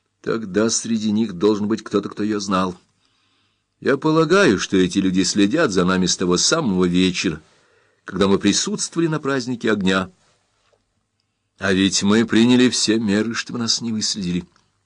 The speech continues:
У меня возникло одно подозрение, — сказал Янос. Какое? Что несколько человек из экипажа тех парусников высадились на берег одновременно с нами и с тех пор за нами следят. Я думаю, ты прав.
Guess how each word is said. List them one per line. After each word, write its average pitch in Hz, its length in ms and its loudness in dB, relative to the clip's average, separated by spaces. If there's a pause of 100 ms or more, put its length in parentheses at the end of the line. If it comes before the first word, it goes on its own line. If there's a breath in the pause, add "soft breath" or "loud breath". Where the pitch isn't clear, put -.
(840 loud breath)
У - 80 -8
меня 139 260 0
возникло 135 400 -2
одно 135 160 -4
подозрение, — 123 720 4
сказал 85 280 0
Янос. 85 440 0 (360)
Какое? 113 500 2 (580)
Что 117 300 2
несколько 185 800 4
человек 156 480 0
из 127 100 -2
экипажа 131 420 -2
тех 107 300 -2
парусников 131 840 0 (320 loud breath)
высадились 143 760 4
на 143 80 2
берег 135 280 4
одновременно 123 480 4
с - 160 -2
нами 110 420 2 (160 loud breath)
и 139 140 2
с - 120 0
тех 127 220 0
пор 123 180 0
за 104 140 -2
нами 101 160 -4
следят. 87 380 -6 (1300)
Я - 140 -6
думаю, 101 280 2
ты 95 120 2
прав. 101 420 0